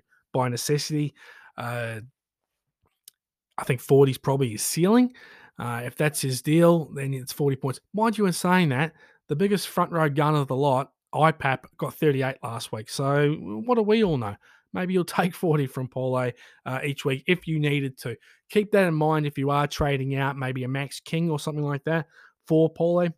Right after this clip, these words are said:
Just keep that in mind that you may need him. Uh, l-, what are the Tigers gonna do? Are they gonna keep picking him? Are they gonna,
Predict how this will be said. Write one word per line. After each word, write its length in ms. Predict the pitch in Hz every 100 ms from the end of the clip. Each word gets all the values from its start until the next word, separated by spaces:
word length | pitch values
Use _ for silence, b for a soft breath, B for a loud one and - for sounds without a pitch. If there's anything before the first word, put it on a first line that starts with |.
| _ -
Just 140 | - 151
keep 180 | 170 -
that 140 | 160
in 140 | 135 135
mind 340 | 139 143 131
that 160 | 127 - b b
you 140 | 156
may 200 | 170 165
need 260 | 151 156 160
him. 240 | 165 214 - b b -
Uh, 140 | 139
l-, 180 | 143 - - - _ _ _ _ -
what 160 | 175
are 40 | 202
the 80 | 196
Tigers 360 | 170 175 165
gonna 160 | 156 135
do? 180 | 165 151
Are 40 |
they 140 | 127
gonna 180 | 127 139
keep 240 | - 123 -
picking 260 | 175 226
him? 140 | 262 214
Are 60 |
they 120 | 143
gonna, 300 | 135 135 131